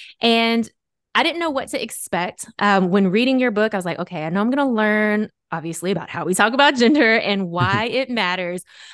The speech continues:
Speaker 1: But I was so blown away by the way you really invited us into a conversation, and it feels like a conversation. And I
Speaker 2: Mm.
Speaker 1: thought that was so important because for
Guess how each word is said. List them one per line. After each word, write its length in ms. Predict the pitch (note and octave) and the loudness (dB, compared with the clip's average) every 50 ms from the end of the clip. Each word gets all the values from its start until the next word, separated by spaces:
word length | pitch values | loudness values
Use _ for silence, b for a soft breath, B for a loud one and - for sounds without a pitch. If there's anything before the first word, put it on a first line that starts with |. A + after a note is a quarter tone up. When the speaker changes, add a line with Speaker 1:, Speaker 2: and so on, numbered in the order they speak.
| B B _ | B B _
Speaker 1:
But 240 | A3 A3 G#3 - - - | -2 -2 -2 -2 -2 -2
I 160 | G3 A3+ A#3 | -2 0 0
was 280 | A#3+ A#3+ A3+ A#3 A3+ - | 0 -2 -2 -2 -4 -6
so 680 | - - - B3 A#3+ B3 B3+ C4 C4+ C#4 C#4 C#4 C4+ - F3+ | -8 -8 -6 -4 -4 -2 -2 -2 -2 -2 -4 -4 -6 -8 -10
blown 400 | F3 F#3+ G3 G3+ G3+ G#3 G#3+ G#3 | -10 -8 -6 -4 -4 -4 -4 -4
away 500 | G3+ G3 F3+ E3 E3 E3 E3 E3 E3 E3 | -6 -6 -6 -6 -6 -6 -6 -8 -10 -8
by 240 | - D#3+ D#3 E3 | -6 -6 -6 -4
the 120 | E3 E3+ E3 | -4 -6 -6
way 280 | E3 E3+ F3 F3 F3 | -4 -4 -4 -4 -4
you 180 | F3 F3+ G3 A3 | -2 -2 -2 0
really 280 | A3+ B3+ A#3+ A#3+ - - | 2 2 2 2 2 -2
invited 480 | F#3+ G3 E3 E3 E3 F3 F3 F#3+ F3+ | -4 -4 -4 -4 -4 -4 -4 -4 -4
us 180 | G3+ G3 F#3+ - - | -4 -4 -4 -6 -10
into 340 | - E3+ F3 E3+ - - E3 - | -10 -10 -10 -8 -6 -6 -6 -6
a 60 | F3 | -8
conversation, 640 | - - F3 F3 E3 E3 E3 - C#3+ C#3+ D#3+ - F3+ | -8 -6 -4 -4 -4 -4 -4 -4 -4 -4 -2 -2 0
and 100 | F#3+ G3 | 0 0
it 100 | G3 - - - | 0 -2 -2 -2
feels 300 | B3+ C4+ C#4+ D4 C4 A#3 | 0 2 2 2 2 2
like 160 | F3+ E3+ - | 0 -2 -2
a 60 | F3 | -6
conversation. 840 | - - E3+ D3 D#3 C#3+ - - - D2+ - - - - - - - B B B B B B B B _ | -6 -6 -6 -6 -8 -10 -10 -10 -10 -10 -10 -10 -10 -12 -12 -14 -16 B B B B B B B B _
And 100 | - A3 | 0 0
I 100 | A3+ A#3+ | 2 0
Speaker 2:
Mm. 40 | B3+ | 0
Speaker 1:
thought 180 | - B3 D4+ - | 0 0 0 0
that 120 | F4 E4+ | 0 0
was 160 | D#4 D#4 D#4 | 0 -2 -2
so 160 | - C4 A#3+ A#3 | -2 -2 -2 -2
important 480 | A#3 A3+ - G3 F3+ - F3+ F#3+ - | -4 -4 -4 -4 -4 -4 -6 -8 -8
because 520 | - F#3 - - F#3 E3+ F3 F3 F3+ F3 B B B B B B _ _ | -8 -10 -6 -4 -2 0 0 0 0 -2 B B B B B B _ _
for 520 | G3 G3 G3+ G3+ G3+ G3 F#3+ G3 G3 - | 2 4 4 4 4 4 4 4 2 2